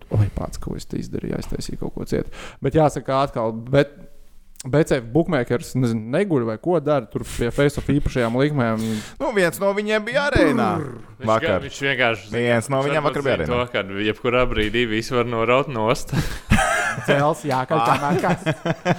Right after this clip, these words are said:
Speaker 2: Ok.
Speaker 1: Bet labi, Džek, es esmu atlasījis trīs.
Speaker 2: Ok.
Speaker 1: Es esmu atla-, atlasījis trīs. Ā, nu?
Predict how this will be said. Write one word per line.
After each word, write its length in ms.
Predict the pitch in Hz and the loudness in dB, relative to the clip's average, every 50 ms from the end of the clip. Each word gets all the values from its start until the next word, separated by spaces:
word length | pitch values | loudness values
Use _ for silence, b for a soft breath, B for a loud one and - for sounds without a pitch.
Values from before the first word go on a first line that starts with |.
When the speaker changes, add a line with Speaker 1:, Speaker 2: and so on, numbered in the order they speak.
| B B B B B B B B B | B B B B B B B B B
Speaker 2:
Ok. 480 | - - 110 117 123 123 127 - - - | -2 0 2 2 2 2 0 -6 -8 -4
Speaker 1:
Bet 320 | 139 127 123 123 123 127 | -2 2 2 4 4 4
labi, 160 | 170 165 147 131 | 2 0 0 -2
Džek, 220 | 147 147 151 160 | -2 -4 0 2
es 140 | 180 185 180 | 0 2 0
esmu 180 | 165 135 160 165 | 0 0 0 2
atlasījis 360 | 165 175 147 - 147 135 - | 2 2 0 -2 -4 -4 2
trīs. 340 | - 156 143 131 - - - - - - | 2 2 2 2 0 -6 -14 -16 -16 -8
Speaker 2:
Ok. 220 | - - - - - - 73 - | -2 0 0 0 0 -4 -4 2
Speaker 1:
Es 180 | - 135 131 | 2 2 2
esmu 180 | 131 120 139 139 | 2 0 2 2
atla-, 240 | 139 - 139 120 110 - | 2 2 2 -2 -2 -2
atlasījis 480 | - 135 143 135 135 113 123 127 120 - | 0 2 2 2 2 2 0 -4 -4 -2
trīs. 380 | - 160 190 233 277 - - - B B B B B B B | 2 4 4 4 4 0 -4 -8 B B B B B B B
Ā, 1120 | - 127 135 135 143 143 147 147 151 151 151 151 151 151 147 147 151 147 147 147 151 151 147 | -4 -2 0 2 2 2 2 2 2 2 2 0 2 2 2 2 2 2 2 2 0 0 0
nu? 240 | 147 165 185 226 | 0 2 2 2